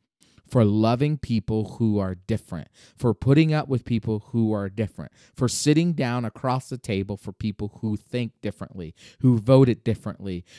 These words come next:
who have different ideologies, even when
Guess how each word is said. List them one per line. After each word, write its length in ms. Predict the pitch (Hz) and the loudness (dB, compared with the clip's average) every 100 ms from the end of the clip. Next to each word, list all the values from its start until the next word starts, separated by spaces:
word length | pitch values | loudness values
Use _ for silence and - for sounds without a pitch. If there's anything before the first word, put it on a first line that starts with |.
| - | 2
who 140 | 127 | 4
have 220 | 120 113 101 | 4 0 -2
different 380 | 131 - 135 - | -4 -2 -8 -6
ideologies, 1120 | 120 120 113 113 117 120 104 98 87 82 - _ _ _ _ | -4 -2 -2 -2 -4 -4 -6 -8 -8 -10 -16 _ _ _ _
even 580 | 151 180 180 190 180 143 | 2 4 4 4 2 0
when 520 | 127 123 92 82 85 | 0 -2 -4 -8 -14